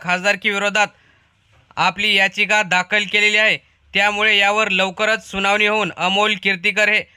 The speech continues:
पुन्हा जिंकतील व वायकरांना घरी बसावं लागेल असं जाणकारांनी मत व्यक्त केलेलं आहे. तर मित्रांनो, तुम्हाला काय वाटतं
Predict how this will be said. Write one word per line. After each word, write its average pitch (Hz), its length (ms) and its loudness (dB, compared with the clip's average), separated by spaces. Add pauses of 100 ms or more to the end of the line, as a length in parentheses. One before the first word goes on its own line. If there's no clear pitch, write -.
(280)
पुन्हा 196 340 0
जिंकतील 196 520 -2
व 208 200 0
वायकरांना 208 600 0
घरी 196 300 -2
बसावं 202 400 0
लागेल 196 320 0 (340)
असं 185 360 -2 (560)
जाणकारांनी 202 680 0 (180)
मत 180 280 0
व्यक्त 196 300 -2 (120)
केलेलं 202 340 2
आहे. 202 240 2 (200)
तर 190 140 2
मित्रांनो, 220 580 0
तुम्हाला 202 380 -2
काय 214 160 0
वाटतं 208 360 0